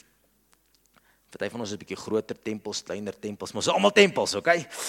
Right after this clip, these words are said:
Ehm, maar omdat hier so baie tempels is, is daar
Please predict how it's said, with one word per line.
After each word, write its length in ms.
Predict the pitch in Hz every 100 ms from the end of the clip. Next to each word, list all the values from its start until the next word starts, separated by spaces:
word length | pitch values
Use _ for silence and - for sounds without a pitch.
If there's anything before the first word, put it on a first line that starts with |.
| - -
Ehm, 380 | - 107 117 113 104 - _ _ _ _ - _ - _ _ _ _ _ _
maar 140 | -
omdat 180 | 170 220
hier 80 | 208
so 100 | 233
baie 220 | 196 208
tempels 440 | 220 226 208 175 -
is, 260 | 85 - - _ _ _ _ _
is 160 | 131 -
daar 180 | 127